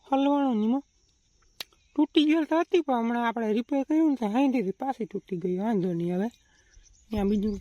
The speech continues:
કામ નથી, અહીં પાણો મૂકવો હોય તો કદાચ કામ આવે એવું હે. ટૂંકમાં ખડબડી જાય એવા તડકા આવે. હાલો તો ટીટોડીને જરાક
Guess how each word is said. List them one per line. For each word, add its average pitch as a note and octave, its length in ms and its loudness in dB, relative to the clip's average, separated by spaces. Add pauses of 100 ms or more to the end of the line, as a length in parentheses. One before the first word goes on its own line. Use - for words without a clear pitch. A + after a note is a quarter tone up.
કામ B3 200 0
નથી, C4 300 0
અહીં F#3+ 240 0
પાણો G#3+ 260 -2
મૂકવો G3+ 280 0
હોય G3 140 2
તો F3+ 120 -10
કદાચ F#3 320 -6 (840)
કામ G#3+ 300 -4
આવે G3+ 240 -4
એવું E3 240 -4
હે. G3+ 120 -4 (800)
ટૂંકમાં A#3 360 -6
ખડબડી C4+ 500 2
જાય G#3 220 -2
એવા B3 140 -2
તડકા G3 500 -2
આવે. E3+ 160 -4 (1400)
હાલો C#4 200 2
તો C4 140 -4
ટીટોડીને C#4 640 0
જરાક C4+ 280 -2